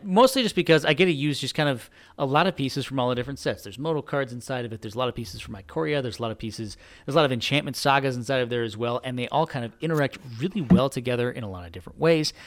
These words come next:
And it kind of goes along with, uh, the next segment that we talk about as we finish out is what are we gonna do to get better at the game of Magic? Well, this kinda is gonna segue right into what I wanna do to get better at the game of Magic, and that is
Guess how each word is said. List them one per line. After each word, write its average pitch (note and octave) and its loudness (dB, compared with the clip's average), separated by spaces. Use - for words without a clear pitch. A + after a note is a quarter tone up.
And D#3+ 4
it - -2
kind G#3 6
of C#3 -2
goes D#3 8
along C#3+ 4
with, A#2 -2
uh, B2 0
the C3 0
next C#3 0
segment C3+ 0
that C3 -2
we C3 -2
talk E3 -2
about A#2+ -2
as A2+ -2
we A#2 -2
finish A#2 -4
out C3+ -2
is A2 -6
what C3+ 0
are D3 0
we C3+ -2
gonna B2 0
do B2 -4
to A#2+ -10
get A#2 -10
better A#2+ -2
at C#3 -8
the B2+ -6
game A#2 -6
of G#2 -8
Magic? A#2 -4
Well, D#3 2
this F3+ 0
kinda F#3 0
is D3+ -2
gonna C#3 4
segue B2+ 2
right B2 2
into B2 -2
what A2+ -4
I C3 -2
wanna B2 -2
do G#2 -4
to G2+ -6
get G#2 -6
better G#2 -6
at G2 -10
the G#2 -10
game G#2+ -8
of G2 -10
Magic, A2+ -6
and A#2 -2
that E3 0
is F3+ 0